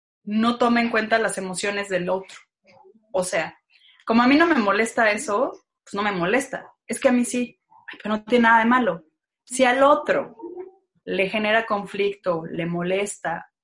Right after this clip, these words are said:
o realmente ves que le está generando un malestar, tienes que tomar en cuenta que aunque para ti esa emoción sea absurda, no exista, eh, sea la que sea la lectura, esa es tu lectura. El otro te está comunicando, o la otra te está comunicando que hay algo que no le está permitiendo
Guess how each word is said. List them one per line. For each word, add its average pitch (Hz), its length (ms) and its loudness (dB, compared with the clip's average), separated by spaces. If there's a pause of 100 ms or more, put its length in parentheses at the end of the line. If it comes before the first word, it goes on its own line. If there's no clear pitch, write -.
o 180 160 4
realmente 214 540 0
ves 196 320 -4
que 165 120 -10
le 165 100 -8
está 196 200 -4
generando 185 540 -2
un 185 140 -4
malestar, 185 680 -4 (920)
tienes 285 300 2
que 262 80 -2
tomar 202 300 0
en 214 120 -2
cuenta 190 380 -4
que 190 100 -4
aunque 180 300 -2
para 185 260 -2
ti 247 200 -2
esa 262 160 2
emoción 220 500 0 (380)
sea 220 220 0
absurda, 208 960 2
no 190 160 -4
exista, 185 960 0
eh, - 140 -8 (240)
sea 233 280 0
la 233 140 2
que 208 100 -6
sea 208 140 -2
la 208 80 0
lectura, 202 580 -4 (240)
esa 226 200 -4
es - 180 -8
tu 254 100 2
lectura. - 480 -2 (520)
El 202 160 -2
otro 220 200 -2
te 294 60 -4
está 277 200 -4
comunicando, 208 720 -2
o 247 60 0
la 180 180 0
otra 220 180 -4
te - 80 -20
está 208 160 -6
comunicando 196 680 -6
que - 100 -6
hay 190 100 -4
algo 202 240 -6
que 180 240 -6
no 196 200 -8
le 226 80 -2
está 220 300 -4
permitiendo 202 760 -4